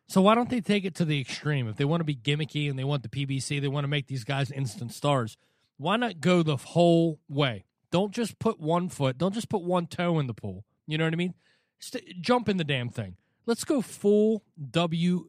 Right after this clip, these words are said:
W F personality with these guys, right? Let's start pumping out YouTube videos. Like, you know, back in the day, they used to have the barbershop with Brutus the Barber Beefcake, and they used to have, like, wrestlers would have their own little shows. Instead of having the Breadman do a,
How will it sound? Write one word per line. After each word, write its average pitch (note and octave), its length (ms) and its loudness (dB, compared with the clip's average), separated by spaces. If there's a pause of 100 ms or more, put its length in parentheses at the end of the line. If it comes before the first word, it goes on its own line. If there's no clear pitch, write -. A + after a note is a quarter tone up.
W D3 480 0
F C#3+ 280 -4
personality C3 640 -2
with A2+ 140 -4
these G2+ 160 -8
guys, G2 300 -8
right? A#2+ 200 0 (1040)
Let's F#3+ 160 -2
start G3+ 240 0
pumping E3 280 0
out D3+ 200 -2 (380)
YouTube D3 420 2
videos. G#2 500 -6 (260)
Like, F#3 220 2
you A3 60 0
know, G#3+ 100 6
back F#3 240 2
in F3 80 -2
the D#3+ 60 -2
day, E3 180 2
they C#3+ 120 -2
used D#3 220 -2
to D3 60 0
have D3 160 0
the B2 80 -4
barbershop C#3+ 640 2
with A#2 140 -8
Brutus C#3+ 260 0
the D3 60 0
Barber C#3 280 0
Beefcake, C#3 640 0 (240)
and F#3 120 -4
they D#3 100 0
used F3 180 0
to E3 60 0
have, E3 180 2
like, D3 140 -2
wrestlers E3 420 2
would D3+ 80 0
have D#3 160 2
their C3+ 160 0
own D#3 220 4
little C#3+ 200 2
shows. D3 520 0 (340)
Instead C4+ 240 0
of C4 60 2
having A#3 200 4
the F3+ 80 2
Breadman D#3+ 540 2
do C#3 160 0
a, C3+ 60 0